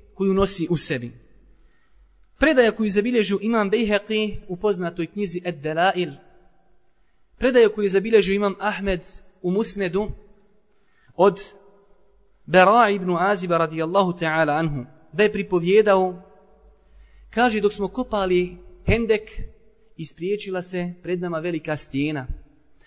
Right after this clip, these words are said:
pa smo opet pozvali Allahovog poslanika, alihi salatu wasalam. Pa je došao Allahov poslanik, alihi salatu wasalam, uzeo je krampu, sišao u hendek,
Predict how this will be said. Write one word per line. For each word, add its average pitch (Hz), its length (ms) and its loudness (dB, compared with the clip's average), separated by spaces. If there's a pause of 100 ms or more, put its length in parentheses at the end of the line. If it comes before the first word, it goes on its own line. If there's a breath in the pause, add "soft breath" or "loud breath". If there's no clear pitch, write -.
(140 soft breath)
pa 156 100 -8
smo 170 220 -6
opet 190 380 -6
pozvali 160 420 -10
Allahovog 156 500 -8
poslanika, 151 580 -10
alihi 156 280 -4
salatu 147 480 -8
wasalam. 139 500 -6 (960 soft breath)
Pa 185 80 2
je 214 80 4
došao 233 320 8
Allahov 190 340 6
poslanik, 185 440 -4
alihi 185 260 0
salatu 180 440 -2
wasalam, 185 540 -2
uzeo 190 360 -2
je 170 180 -4
krampu, 196 520 -8 (720)
sišao 202 440 -2
u 147 100 0
hendek, 180 480 -6